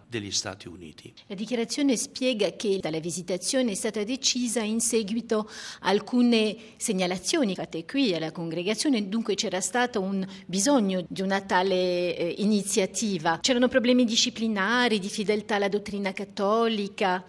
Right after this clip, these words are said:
Speaker 1: In un certo senso si può dire che delle voci critiche sono arrivate qui dagli Stati Uniti e anche qui rappresentanti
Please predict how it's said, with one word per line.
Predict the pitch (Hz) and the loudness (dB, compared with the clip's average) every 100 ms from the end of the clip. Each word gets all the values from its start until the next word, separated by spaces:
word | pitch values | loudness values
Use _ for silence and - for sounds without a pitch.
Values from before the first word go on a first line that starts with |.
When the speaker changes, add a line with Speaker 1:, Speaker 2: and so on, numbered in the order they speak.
| - | -2
Speaker 1:
In | 143 143 | 2 4
un | 147 131 | 2 2
certo | 165 160 - | 0 -2 -2
senso | 120 - 113 107 107 139 | -2 -2 -2 -2 -2 -2
si | 123 117 | -2 -2
può | 113 | -6
dire | 113 120 123 117 131 - - | -6 -4 -4 -4 -6 -10 -6
che | - 127 123 117 - | 2 4 4 0 -8
delle | 110 135 127 | -4 -2 -2
voci | 120 131 131 - | 0 0 -2 -6
critiche | 101 131 131 - 101 - 113 | -6 -4 -4 -4 -6 -6 -4
sono | - 123 | -2 -2
arrivate | 107 98 107 107 104 113 - | -2 -4 -2 -2 -2 -8 -10
qui | - 113 104 107 | -8 -8 -8 -8
dagli | 135 107 107 | -6 -6 -4
Stati | - 123 117 | -2 -4 -6
Uniti | 117 104 101 101 165 180 | -8 -6 -8 -6 -8 -4
e | 143 | 0
anche | 170 156 135 | 0 0 -8
qui | - 151 113 107 | -4 -4 -4 -6
rappresentanti | - 120 131 127 117 127 113 117 113 113 - 107 101 101 | -6 -4 -4 -4 -4 -4 0 0 -2 -6 -6 -4 -4 -6